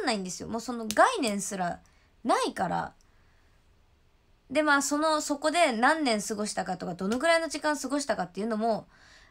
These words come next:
まあ、作品には記されてないし、多分本人も知らない。多分そういうじ-、時間っていうものがそもそも存在すんのかわかんない。まあ、朝もお昼も晩もないし、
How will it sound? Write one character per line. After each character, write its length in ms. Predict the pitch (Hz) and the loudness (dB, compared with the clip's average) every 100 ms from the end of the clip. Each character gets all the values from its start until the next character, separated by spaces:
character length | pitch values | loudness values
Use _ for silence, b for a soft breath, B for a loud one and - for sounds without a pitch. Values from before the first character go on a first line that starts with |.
| - | -4
ま 200 | 233 254 | 4 4
あ、 140 | 185 - _ _ - | 4 -4 _ _ -12
作 300 | - 220 - | -4 -4 -4
品 240 | 294 294 | -6 -4
に 80 | 294 | -2
は 260 | 226 170 - - - _ _ _ _ _ _ _ _ - | 0 0 -4 -16 -20 _ _ _ _ _ _ _ _ -12
記 280 | - 226 277 | -8 -4 2
さ 120 | 311 | 2
れ 120 | 277 | 2
て 80 | 202 | -2
な 100 | 196 | -2
い 80 | 190 | -4
し、 240 | - 202 | -4 -4
多 120 | 214 | -2
分 100 | 220 | -2
本 260 | 196 330 339 | 0 0 0
人 160 | 220 175 | -4 -4
も 80 | |
知 140 | 180 190 | -6 -2
ら 100 | 185 | -2
な 80 | 185 | -2
い。 60 | |
多 100 | - | 0
分 100 | 294 | 0
そ 160 | 220 320 | 0 -2
う 60 | |
い 40 | 294 | -2
う 40 | |
じ-、 180 | 190 - - b b b - | -4 -12 -18 b b b -8
時 200 | 175 240 | -4 4
間 240 | 381 440 | 6 4
っ 20 | |
て 80 | 403 | 2
い 80 | 403 | -2
う 60 | 403 | 0
も 100 | 381 | 0
の 100 | 254 | 0
が 80 | |
そ 140 | 214 220 | -2 -2
も 80 | 247 | -4
そ 100 | 269 | -2
も 100 | 254 | -2
存 260 | 277 302 | -2 0
在 120 | 294 | 0
す 200 | 294 302 | 0 -2
ん 180 | 285 214 - - | -4 -4 -8 -10
の 120 | 185 | -6
か 100 | 185 | -4
わ 120 | 180 | -4
か 160 | 175 190 | -4 -4
ん 80 | |
な 80 | - | -6
い。 120 | - - B B B | -14 -20 B B B
ま 160 | 208 208 | -2 0
あ、 40 | |
朝 240 | 302 302 269 | 2 2 0
も 160 | 202 | 0
お 60 | 196 | -6
昼 300 | 196 269 208 | -4 -2 -2
も 160 | 180 175 | -4 2
晩 260 | 196 214 | 2 4
も 100 | 208 | 0
な 180 | 208 208 | -2 -4
い 80 | 196 | -4
し、 300 | - - | -10 -12